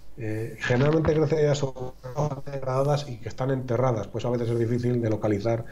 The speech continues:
o identificar que esta especie en concreto crezca sobre, sobre hojas. Pero como digo, es una especie de crecimiento cespitoso, como vemos, con un pie muy, muy largo y muy, muy estilizado y de una coloración típicamente, eh,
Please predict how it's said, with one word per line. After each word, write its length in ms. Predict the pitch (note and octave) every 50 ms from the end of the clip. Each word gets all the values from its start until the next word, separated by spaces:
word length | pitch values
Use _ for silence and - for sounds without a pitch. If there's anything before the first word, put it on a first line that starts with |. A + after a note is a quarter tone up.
| - - - - -
o 180 | G#2 G#2+ G#2+
identificar 680 | G#2+ G#2 G#2+ G#2+ G#2 - A#2 G#2 G#2+ G#2+ G#2 A#2 A2+ A#2
que 80 | - B2
esta 180 | G#2 - - A#2
especie 360 | - - - B2+ A2 A#2 A2+
en 60 | A2
concreto 640 | G#2 A2 G#2 G#2+ - - A2+ - - A2+ A2+ A2+ - - - - -
crezca 340 | - A2 A2 - - B2 A2+
sobre, 760 | - A#2+ A2+ G#2 G2+ G2+ G2 G2 F#2+ F#2 F2 - - - -
sobre 280 | - - G#2+ F#2 F#2+ G#2
hojas. 340 | G#2+ - - F#2 D2+ - - - - - - - - - - -
Pero 120 | - G2+
como 160 | G#2 G#2 G#2+
digo, 140 | A#2 A#2+ C3 C3
es 40 |
una 120 | B2+ B2+ B2
especie 420 | A#2 - C3 A2+ G2+ G2 F#2+ F#2 F#2
de 280 | G2 G2 G2 G2+ G2
crecimiento 500 | G2+ G#2 - A2 G#2+ A#2 A#2+ A#2+ A#2+ A2+
cespitoso, 680 | A2 B2+ A#2+ B2 - A2 G#2 G#2 - C3+ C3 C#3+ D3
como 200 | C#3+ B2 A2 A2
vemos, 340 | A#2 B2 B2 B2+ C#3 C#3+ C#3+ - - - - - - - - - - - - -
con 180 | - A2+ B2+
un 160 | C#3+ C#3+ C#3+
pie 140 | C#3 C#3+ C#3
muy, 420 | C#3 C3+ C3+ C3 C3 C3 B2+ B2+ C#3
muy 220 | C3 C3 C3+ C#3
largo 400 | C#3 C#3+ C#3+ C#3 C3+ D3 D#3 D3
y 40 | C3
muy, 400 | B2+ B2+ B2+ B2+ B2+ B2+ B2+ B2+
muy 220 | B2 B2 B2+ C3
estilizado 720 | B2 B2+ - B2+ A#2+ A#2+ A#2+ C3+ C3+ C3 C#3 D3 D3+ D3 - - - - - - -
y 140 | A#2 A2 A2
de 280 | A2 A#2 A2+ A#2 A#2+
una 200 | C3+ D3 D3 C#3
coloración 420 | C#3+ C#3+ C#3 C#3 C#3 C#3 C#3+ C#3 C#3
típicamente, 1300 | C#3+ C3+ B2+ C3+ A#2+ B2 B2 C3+ C3+ C3+ - - C3+ C3+ C#3 B2 A#2+ A#2 A#2 A2+ A2 A2 G#2+ A2 G#2+ G#2+
eh, 60 | A2